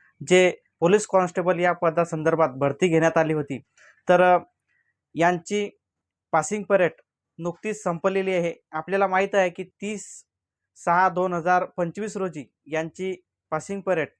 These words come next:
अ, पुणे या ठिकाणी जे ट्रेनिंग सेंटर आहे तर तिथं संपलेली आहे. अ, तर बघा त्यांचा दीक्षांत संचलन सोहळा आपण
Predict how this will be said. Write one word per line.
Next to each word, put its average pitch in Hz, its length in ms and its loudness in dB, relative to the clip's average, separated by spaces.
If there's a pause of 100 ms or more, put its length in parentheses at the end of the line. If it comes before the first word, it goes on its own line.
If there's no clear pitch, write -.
(640)
अ, 147 320 0
पुणे 202 440 -6
या 202 120 2
ठिकाणी 175 520 -4 (140)
जे 165 100 -2
ट्रेनिंग 180 340 -2
सेंटर 175 300 -8
आहे 143 140 0
तर 160 200 -8
तिथं 175 380 -4 (240)
संपलेली 175 460 -4
आहे. 156 240 -6 (720)
अ, 147 300 -2 (100)
तर 185 80 0
बघा 202 300 0 (560)
त्यांचा 185 440 -2 (140)
दीक्षांत 214 680 -4 (220)
संचलन 196 640 -2 (440)
सोहळा 175 420 2 (560)
आपण 196 500 -2